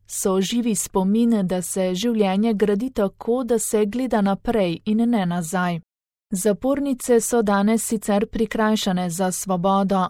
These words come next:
a to ne pomeni, da je ta situacija dokončna. "Vedno gledati proti obzorju,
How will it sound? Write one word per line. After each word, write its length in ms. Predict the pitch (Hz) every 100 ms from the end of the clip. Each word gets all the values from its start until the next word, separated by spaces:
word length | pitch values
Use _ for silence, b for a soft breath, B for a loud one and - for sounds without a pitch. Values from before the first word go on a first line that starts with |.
| - -
a 160 | 190
to 180 | 190 226
ne 160 | 226 226
pomeni, 500 | 220 196 226 220 185
da 180 | 180
je 220 | 180 180 180
ta 260 | 190 180
situacija 720 | - 190 202 190 175 - 180
dokončna. 800 | 170 175 - 180 170 - 180 170 - _ _ _ _ 208
"Vedno 460 | 196 262 262 226
gledati 520 | 190 233 247 220 214
proti 340 | 185 208 208 190
obzorju, 720 | 175 180 196 202 175 175